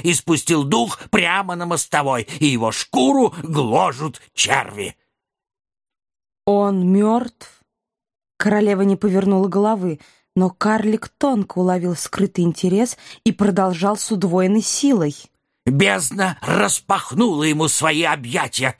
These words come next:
Speaker 1: земля разверзлась и поглотила его. Даже сама память о Неде Гамильтоне навсегда исчезла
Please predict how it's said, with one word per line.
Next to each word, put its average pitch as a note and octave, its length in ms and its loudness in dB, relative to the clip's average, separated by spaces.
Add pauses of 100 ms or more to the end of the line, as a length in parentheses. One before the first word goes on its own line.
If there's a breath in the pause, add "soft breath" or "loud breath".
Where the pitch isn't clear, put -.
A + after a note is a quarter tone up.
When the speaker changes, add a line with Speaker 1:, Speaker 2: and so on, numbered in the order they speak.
(160 loud breath)
Speaker 1:
земля C3+ 420 2
разверзлась C#3 1080 -2
и E3+ 120 0
поглотила D3+ 680 -2
его. C3 360 2 (360 loud breath)
Даже C3 240 -2
сама G#2+ 300 -2
память A3 640 -2
о D3+ 100 0
Неде C#3+ 300 -4
Гамильтоне C#3+ 840 -2
навсегда D#3+ 880 -2
исчезла C#3 680 -2